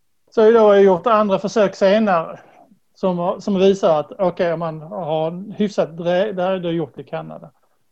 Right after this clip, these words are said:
Om man har hyfsat drägliga sätt att hålla höns, så är faktiskt blinda höns mer stressade än, än seende höns. Men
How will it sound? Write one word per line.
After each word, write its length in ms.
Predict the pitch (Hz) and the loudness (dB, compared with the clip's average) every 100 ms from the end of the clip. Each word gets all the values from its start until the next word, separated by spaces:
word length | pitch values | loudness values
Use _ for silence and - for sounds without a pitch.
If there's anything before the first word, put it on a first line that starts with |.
| _ - | _ -8
Om 100 | 185 | -2
man 140 | 180 | -2
har 80 | 175 | 0
hyfsat 440 | 160 202 196 170 | -2 0 -2 -4
drägliga 760 | 175 170 190 214 185 151 156 - | -2 0 2 0 -4 -4 -4 -8
sätt 320 | - 175 - | -6 -6 -6
att 180 | 147 - | -16 -8
hålla 240 | 156 156 | -6 -4
höns, 480 | 156 165 - - _ _ _ _ _ _ _ _ _ | -2 -2 -4 -20 _ _ _ _ _ _ _ _ _
så 160 | - | -8
är 160 | 160 160 | -6 -4
faktiskt 480 | 185 156 160 - - | -4 -6 -10 -20 -10
blinda 260 | 160 151 | -8 -8
höns 200 | 139 131 | -10 -10
mer 140 | 143 127 | -12 -14
stressade 520 | - 131 - 131 143 | -14 -16 -16 -18 -18
än, 120 | - | -20
än 180 | 151 147 | -20 -20
seende 300 | - 139 165 | -18 -16 -14
höns. 300 | 196 151 - | -14 -16 -14
Men 240 | 156 143 | -12 -12